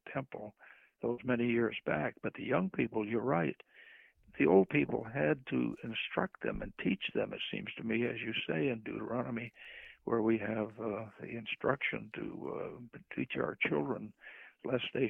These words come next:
should forget what God has done. And so it seems to me that, uh, a lot of education had to go on pretty quickly, and a lot of pre-information ahead of time before they ever left Babylon.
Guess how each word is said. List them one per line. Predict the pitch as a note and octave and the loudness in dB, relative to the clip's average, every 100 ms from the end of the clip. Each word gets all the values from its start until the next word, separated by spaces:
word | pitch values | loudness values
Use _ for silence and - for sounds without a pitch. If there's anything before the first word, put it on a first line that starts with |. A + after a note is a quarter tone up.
| - | 0
should | A2+ - | -4 -4
forget | G2+ - A2+ D#3 A#1+ - - - | -8 -4 4 4 4 0 -14 -10
what | D3+ - - | -6 -4 2
God | A#2 G#2+ | 4 4
has | G2 G#2+ F#2+ | 0 -4 -2
done. | B2+ E3 D#2 - - - - - - _ - | 2 2 0 -6 -16 -20 -20 -20 -20 _ -10
And | - G#2+ - - | -8 -6 -6 -4
so | A#2 - C3 - | -4 -6 -8 -10
it | - A#2+ | -6 -4
seems | A2 - | -4 -6
to | - | -4
me | B2 C3+ B2+ | 0 2 2
that, | A#2 - - | -2 -6 -6
uh, | - - B2 | -8 -8 -10
a | B2 | -6
lot | C3+ | -4
of | C3+ A#2+ | -4 -6
education | B2 - - C#3+ D#3 - | -6 -6 0 2 2 -2
had | - A#2 - | -4 -4 -4
to | |
go | - - G#2+ | 0 4 6
on | A2 | 4
pretty | - - A#2+ | 0 -4 -4
quickly, | - C#3+ - - - - - - - - - _ - | 0 0 2 0 -2 -12 -18 -16 -18 -18 -20 _ -6
and | A#2+ G#2 | -4 -4
a | A2 | 0
lot | A2+ B2 | 6 6
of | A#2+ - | 6 4
pre-information | C#3 D3 C3 A2+ - - B2+ - G#2+ B2 - A2 | 6 8 6 0 -8 -2 2 4 6 6 6 0
ahead | A2 C3 A#2+ | 2 4 4
of | - | 2
time | C3+ C#3 A#2 | 2 2 0
before | - A#2+ B2 | 4 4 6
they | B2+ | 6
ever | B2 A#2 | 6 6
left | B2+ D#3 | 6 4
Babylon. | - G2+ G#2 G2 | 2 4 4 0